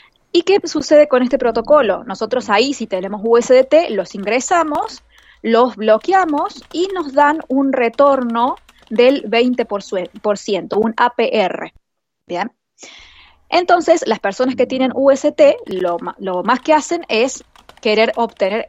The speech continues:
este, este porcentaje. De cierta forma, eh, Luna sí tiene algo que genera un valor, algo que genera una demanda, que es que Luna se utiliza como gas en la red de Terra, así como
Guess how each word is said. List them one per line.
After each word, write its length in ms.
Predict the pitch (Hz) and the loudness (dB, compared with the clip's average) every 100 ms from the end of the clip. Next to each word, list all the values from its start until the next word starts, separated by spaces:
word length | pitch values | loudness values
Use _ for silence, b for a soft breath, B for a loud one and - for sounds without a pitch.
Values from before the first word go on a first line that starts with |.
| - | -8
este, 640 | 226 - 214 202 180 - | -8 -4 -2 2 2 0
este 140 | 220 220 | -2 -4
porcentaje. 560 | 196 - 202 302 - - _ _ - B B B B B _ _ - | -4 -4 -2 -2 -4 -16 _ _ -20 B B B B B _ _ -6
De 160 | 247 349 | 0 2
cierta 260 | 480 466 | 2 0
forma, 360 | - 370 370 370 - _ - - | -2 -2 0 0 0 _ -16 0
eh, 240 | 226 208 | 2 2
Luna 380 | 208 302 285 285 | 2 0 2 0
sí 200 | - 311 | 0 -4
tiene 560 | 320 330 339 214 185 - - | -2 0 0 0 -6 -10 -2
algo 420 | 247 254 233 214 | 2 4 4 2
que 100 | 214 | -2
genera 500 | 202 208 202 202 190 - | -4 -2 0 2 2 0
un 240 | 208 190 | -8 -2
valor, 340 | 185 185 185 - | 0 2 0 0
algo 280 | 262 277 | 2 2
que 80 | 254 | 0
genera 400 | - 208 214 202 | -2 -2 0 0
una 180 | 196 185 | 0 -4
demanda, 500 | 185 185 170 170 170 B B B | -4 -4 -6 -6 -8 B B B
que 140 | 294 | 2
es 100 | 302 | 2
que 160 | - 302 | 2 0
Luna 380 | 294 294 269 277 | 0 2 0 0
se 180 | - 214 | 0 -2
utiliza 460 | 202 214 226 240 | -2 -4 -2 -2
como 260 | 233 226 254 | 0 0 4
gas 340 | 269 262 339 311 | 4 4 2 -2
en 120 | 285 | 2
la 120 | 220 | 2
red 120 | 196 | 2
de 100 | 202 | 0
Terra, 420 | 196 302 - 180 180 - | 4 4 2 -4 -8 -12
así 300 | 180 - 220 | -12 -10 -8
como 380 | 240 226 247 | -4 0 0